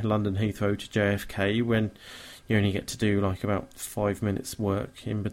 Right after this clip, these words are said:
in that whole thing. So, um, um, I actually had my eye on Euro Truck Simulator. So you two presumably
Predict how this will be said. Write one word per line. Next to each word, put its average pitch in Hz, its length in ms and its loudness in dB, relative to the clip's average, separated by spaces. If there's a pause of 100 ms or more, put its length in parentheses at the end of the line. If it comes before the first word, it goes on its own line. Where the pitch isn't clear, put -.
in 104 200 -2
that 95 120 -2
whole 101 200 0
thing. 120 340 2
So, 123 560 6
um, 127 480 10 (640)
um, 127 320 6
I 143 160 6
actually 135 320 2
had 131 180 6
my 143 220 4
eye 156 60 4
on 110 180 4
Euro 98 260 2
Truck - 320 -8
Simulator. - 840 -6
So - 240 0
you 123 340 4
two 127 240 6
presumably 120 540 6